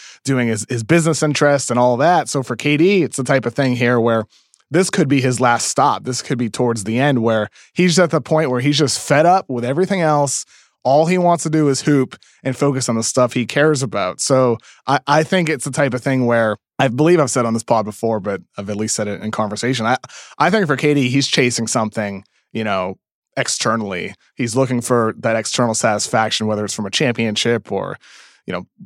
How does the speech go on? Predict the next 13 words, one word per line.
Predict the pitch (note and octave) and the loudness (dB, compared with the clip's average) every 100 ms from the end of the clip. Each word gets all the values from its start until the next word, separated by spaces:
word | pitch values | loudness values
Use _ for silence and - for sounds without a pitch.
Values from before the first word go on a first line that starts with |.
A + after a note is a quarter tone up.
| - _ - | -20 _ -2
there's | E3 D3+ | 0 2
something | G#3 F3+ F3 | 2 2 0
more | C#3+ C#3+ C#3 | 2 2 2
that | A#2+ | 0
he | B2+ | -2
desires | A#2 G#2+ A2 A2+ A#2 G2+ G2+ | -2 -2 0 2 0 -2 -4
than | A2 G#2 | -6 -4
just | G2+ G#2 - - _ _ _ | -4 -4 -4 -8 _ _ _
success | - - - - - | -6 -4 0 0 0
on | G#2+ | -4
the | |
basketball | F#2+ G#2 G#2 G#2 F#2 G2 | -2 -2 -2 -4 -6 -6
court. | - G2 F#2 | -6 -6 -6